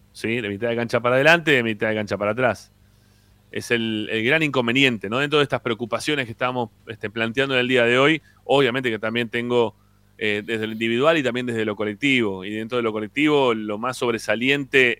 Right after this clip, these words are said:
en cuanto a preocupación hace, sin lugar a dudas, es la mitad de la cancha. Defensivamente, teniendo a Sigali, algo haces, ¿eh? Algo se hace. Eh, pero en la mitad de la cancha no tenés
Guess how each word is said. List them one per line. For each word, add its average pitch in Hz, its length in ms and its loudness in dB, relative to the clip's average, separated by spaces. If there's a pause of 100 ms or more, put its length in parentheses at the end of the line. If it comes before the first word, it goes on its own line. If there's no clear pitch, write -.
(140)
en 107 80 -8
cuanto 110 240 -4
a 101 60 -4
preocupación 107 500 -6
hace, 135 420 0 (280)
sin - 200 -6
lugar 139 220 2
a 123 60 4
dudas, 143 300 0
es 117 60 -8
la 113 80 -6
mitad 110 200 -6
de 107 60 -2
la 107 100 -4
cancha. 107 440 -6 (440)
Defensivamente, 151 720 0
teniendo 147 280 0
a 131 40 -4
Sigali, 147 720 6 (440)
algo 160 400 4
haces, 139 540 -2 (140)
¿eh? 131 240 -4
Algo 147 360 0
se 147 160 0
hace. 117 360 -2 (500)
Eh, 117 320 -2
pero 120 220 0
en 117 60 -2
la 117 60 -4
mitad 127 180 -4
de 165 60 2
la 156 80 2
cancha 165 200 -2
no 147 80 -2
tenés 143 240 -6